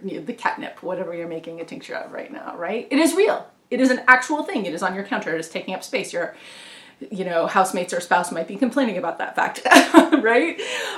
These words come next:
Um, and so the things that you're talking about and the way that you're talking about them, they are the proof.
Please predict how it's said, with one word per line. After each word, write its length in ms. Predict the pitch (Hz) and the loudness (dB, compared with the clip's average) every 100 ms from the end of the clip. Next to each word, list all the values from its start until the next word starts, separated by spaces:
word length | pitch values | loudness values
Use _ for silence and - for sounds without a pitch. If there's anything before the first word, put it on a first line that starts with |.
| - - | -8 0
Um, 420 | 285 285 247 - _ _ | 4 4 4 -4 _ _
and 160 | 320 330 | -2 -2
so 480 | - 381 359 339 - _ | 0 0 0 -2 -8 _
the 280 | 262 330 339 - | -4 -2 -4 -4
things 340 | 370 392 415 - | -2 0 0 -2
that 220 | 339 - | -6 -4
you're 180 | 311 269 | -4 -4
talking 640 | - - - 392 440 453 349 | -8 -8 -4 -2 -2 -2 -4
about 640 | 226 - 151 - - - | -4 -2 -4 -4 -8 -6
and 160 | - 285 | 2 2
the 60 | 311 | 2
way 500 | 247 262 302 359 381 | -2 -2 -2 0 -2
that 200 | 330 - | -6 -8
you're 100 | 277 | -12
talking 680 | - - 320 392 - 339 | -14 -12 -10 -10 -6 -2
about 420 | 262 - 185 190 - | -2 -2 -6 -6 -10
them, 320 | 208 202 202 - - - | -10 -8 -10 -14 -20 -6
they 200 | 247 403 539 - | 4 6 6 4
are 360 | 285 294 381 302 | 2 4 4 2
the 120 | 302 | 0
proof. 760 | 302 - 453 - - - - | -2 -2 0 0 -4 -20 -20